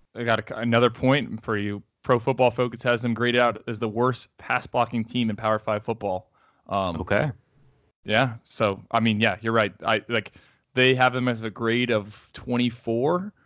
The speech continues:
Speaker 1: The second worst team is, like, forty-four. So that's, like, Zion Nelson bad.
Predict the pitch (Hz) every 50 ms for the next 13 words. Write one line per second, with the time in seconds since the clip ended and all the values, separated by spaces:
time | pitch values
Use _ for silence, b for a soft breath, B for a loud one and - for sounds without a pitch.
0 | _ _ _ _ _ - 117 - - 139 131 - 139 135 120 120 113 117 - -
1 | 127 117 113 110 107 - 107 101 104 101 - - _ _ - - 120 117 113 110
2 | 104 - - 98 90 87 87 92 - - 110 110 113 107 - 117 107 110 113 113
3 | 107 107 104 104 104 101 101 101 104 - - 98 95 92 92 85 80 80 82